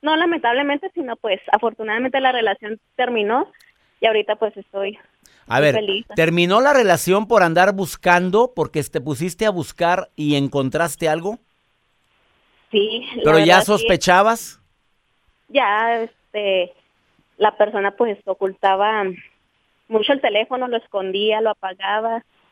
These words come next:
Speaker 1: o respondía a llamadas muy sospechosamente y colgaba.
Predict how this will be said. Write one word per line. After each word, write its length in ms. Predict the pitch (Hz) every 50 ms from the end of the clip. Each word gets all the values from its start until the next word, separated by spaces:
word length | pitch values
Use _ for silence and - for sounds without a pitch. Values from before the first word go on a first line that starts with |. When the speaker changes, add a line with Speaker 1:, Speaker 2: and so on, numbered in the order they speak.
| _ _ _ _ _ _ _ _ _ _ _ _ _ _ _ _ _ _ _ _ _ _ _ _ _ -
Speaker 1:
o 120 | - 226
respondía 460 | 233 220 220 - 226 202 196 202 208
a 40 | 240
llamadas 340 | 247 226 196 202 208 226 233
muy 140 | 240 240 240
sospechosamente 1000 | - 254 - _ - 190 202 - 226 208 208 - 226 226 226 226 226 226 233 226
y 160 | 226 214 196 -
colgaba. 560 | - - 190 190 180 180 180 202 233 277 349